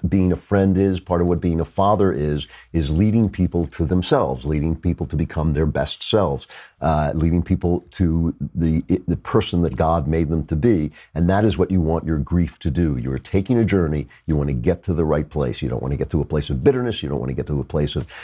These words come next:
nihilism. You wanna get to a place of faith and trust and, and knowl-, and, and, and greater knowledge of life. And those are the only things I can tell you, because the pain, nothing I say is gonna make the pain less. Nothing I say is gonna make the pain last any,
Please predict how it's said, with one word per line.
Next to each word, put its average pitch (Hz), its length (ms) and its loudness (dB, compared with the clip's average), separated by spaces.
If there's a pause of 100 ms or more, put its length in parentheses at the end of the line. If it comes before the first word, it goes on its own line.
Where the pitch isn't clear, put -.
(140)
nihilism. 95 680 4
You 85 100 2
wanna 76 160 -2
get - 200 0
to 87 100 0
a 78 40 -2
place 78 320 -2
of 65 80 -6
faith 95 540 0
and 64 200 -8
trust - 420 -2 (340)
and, 78 440 0
and 73 340 0
knowl-, 87 440 2
and, 82 180 -2
and, 82 200 0
and 92 160 2
greater 90 320 2
knowledge 76 400 0
of 65 120 -4
life. 69 300 -2
And 73 100 -2
those 92 180 4
are 101 40 2
the 95 200 4
only 92 220 2
things 90 200 -2
I 85 60 0
can 87 140 -2
tell 101 200 2
you, 92 80 2
because 85 240 -2
the - 80 -4
pain, 101 580 0 (160)
nothing 92 440 2
I 64 100 -6
say 57 340 -6 (180)
is 76 100 -2
gonna 76 160 0
make 73 200 0
the - 80 -4
pain 71 300 -4
less. 76 320 -2 (200)
Nothing 82 380 0
I 78 80 -2
say 78 160 -2
is 73 100 -2
gonna 71 160 -4
make 73 160 -2
the - 60 -6
pain 82 260 -4
last 80 600 -2
any, 78 320 0